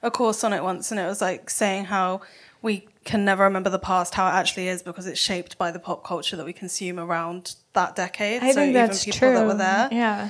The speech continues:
Speaker 1: So I find that really interesting.
Speaker 2: Well, I always think about that too in designing a period
Speaker 1: Mm-hmm.
Speaker 2: movie, that the things, like, you had mentioned, that, um, lavender blouse, that it looks the same. I mean, that is, um, a historical one, but that locket, that heart locket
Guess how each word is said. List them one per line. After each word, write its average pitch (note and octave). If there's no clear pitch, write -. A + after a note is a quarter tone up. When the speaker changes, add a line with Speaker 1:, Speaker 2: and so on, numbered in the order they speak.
Speaker 1:
So -
I G#3
find G3+
that F3
really E3
interesting. F#3
Speaker 2:
Well, A3+
I A#3+
always A#3+
think A3
about G3+
that F#3+
too G3+
in G3
designing F#3
a F3+
period F#3
Speaker 1:
Mm-hmm. F#3
Speaker 2:
movie, F#3+
that F3+
the F3
things, F#3
like, F3
you G3
had F#3+
mentioned, F#3
that, F3+
um, F#3
lavender F#3
blouse, F#3
that F#3+
it -
looks F#3
the G3
same. F#3+
I F#3
mean, F#3
that F#3
is, F3+
um, F3+
a F#3+
historical F#3
one, F3+
but F3
that -
locket, F#3+
that F3+
heart G3
locket F#3